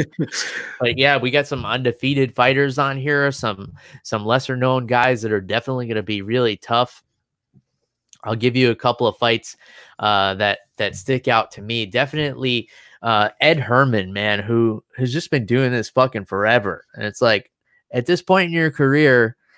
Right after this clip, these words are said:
you, you've had a million fights, and they offer you, like, "Hey, you wanna go to Russia and fight, like, this Russian stud with, like, twenty-six fights?" And Ed's like, "Sure,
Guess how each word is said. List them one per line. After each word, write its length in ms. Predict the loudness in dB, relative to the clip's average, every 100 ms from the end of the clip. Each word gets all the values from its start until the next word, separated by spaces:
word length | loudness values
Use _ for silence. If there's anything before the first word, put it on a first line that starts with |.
| _
you, 140 | -4 -4
you've 260 | -2 -4
had 220 | 2 4 4
a 60 |
million 440 | 2 2 2 0 -2
fights, 540 | 2 4 2 -2 -12 _
and 200 | -8 -4
they 140 | 0 4
offer 320 | 4 2 0
you, 220 | 0 2
like, 220 | 4 2
"Hey, 140 | 2 2
you 100 | 2
wanna 220 | 2 2
go 180 | 0 0
to 60 |
Russia 640 | 0 2 0 0 -2 -2 -6 _ _
and 200 | -6 -6
fight, 340 | 0 0 0 -2 _ _ _ _
like, 240 | -2 0 -2
this 240 | -4 -2
Russian 420 | 2 2 0 -8
stud 420 | -12 0 2 2
with, 240 | 0 -6 -2
like, 220 | 0 0
twenty-six 520 | -4 -6 -4 -6 -6
fights?" 340 | 0 0 0 -6
And 100 | -4
Ed's 240 | -4 -4
like, 220 | -8 -8
"Sure, 380 | -10 -6 -6